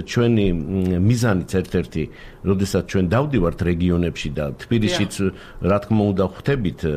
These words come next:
Speaker 1: სხვადასხვა, მ, წარმომადგენლებს, აკადემიურ წრეებს და ასე შემდეგ, არის ზუსტად ის, რომ მაქსიმალურად შემოვიყვანოთ, ესე იგი, ამ პროცესში სხვადასხვა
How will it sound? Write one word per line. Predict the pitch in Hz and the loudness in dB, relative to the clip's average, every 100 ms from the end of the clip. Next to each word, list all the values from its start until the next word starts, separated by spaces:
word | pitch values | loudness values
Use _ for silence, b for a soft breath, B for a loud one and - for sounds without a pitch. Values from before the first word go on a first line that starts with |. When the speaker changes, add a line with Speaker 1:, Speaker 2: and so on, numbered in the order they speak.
| 71 | -4
Speaker 1:
სხვადასხვა, | 69 - 95 95 - 98 | -4 0 0 0 0 0
მ, | 85 - - - - 90 90 85 82 78 | 0 -4 -18 -20 -8 -2 0 2 0 -2
წარმომადგენლებს, | - 107 107 104 90 90 87 85 | 0 2 4 2 0 0 -2 -2
აკადემიურ | - 101 101 90 98 95 90 | -2 0 0 2 2 2 0
წრეებს | - 90 90 78 | -2 0 0 0
და | 90 | 0
ასე | 90 104 | 0 0
შემდეგ, | - 175 175 110 | 0 2 2 0
არის | 95 131 123 | 0 -2 -2
ზუსტად | 131 143 127 120 | -4 -4 -4 -2
ის, | 143 139 | -6 -2
რომ | 120 107 B B | 0 -2 B B
მაქსიმალურად | - 107 131 - 143 135 135 135 165 165 - B B | 0 0 0 -2 0 2 2 2 0 -2 -8 B B
შემოვიყვანოთ, | B - 139 135 131 127 120 110 92 82 | B 0 2 4 4 2 0 -2 -4 -6
ესე | 98 - | -6 -2
იგი, | 101 92 | -2 0
ამ | 85 104 | 0 0
პროცესში | - 107 - 92 - 69 - B | 0 -2 0 -2 -2 -4 -6 B
სხვადასხვა | B - 113 107 - 92 | B -2 0 0 -2 -4